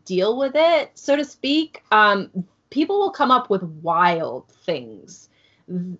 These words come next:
both good and bad, of how they're interpreting your work. And you'll just sort of be sitting there like,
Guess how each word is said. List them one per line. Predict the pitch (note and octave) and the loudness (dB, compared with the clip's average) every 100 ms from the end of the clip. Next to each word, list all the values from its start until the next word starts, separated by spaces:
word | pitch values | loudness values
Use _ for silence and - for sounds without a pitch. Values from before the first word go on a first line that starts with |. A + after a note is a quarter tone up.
| - | -6
both | G3+ C4 C4+ - | 4 4 4 2
good | A#3 A3 - | 2 2 0
and | G3 F#3+ F#3 | -4 -2 -4
bad, | F3 E3 C3+ C3+ - | -2 -2 -2 -6 -6
of | F#3+ | -6
how | - G#3 | 2 2
they're | G#3 F#3 | 4 0
interpreting | G3+ G#3 G#3 G3+ G3 F#3+ | -2 -4 -4 -2 -4 -4
your | E3+ D#3+ | -4 -2
work. | E3+ G#3+ - | 0 -2 0
And | A3+ | 4
you'll | A3 A#3 | 6 4
just | B3 A#3+ - | 2 -2 -2
sort | B3 | -2
of | A3 | 0
be | A3 | -4
sitting | - G#3+ G#3+ | 0 -2 0
there | G3 F3 | 0 2
like, | E3+ | 0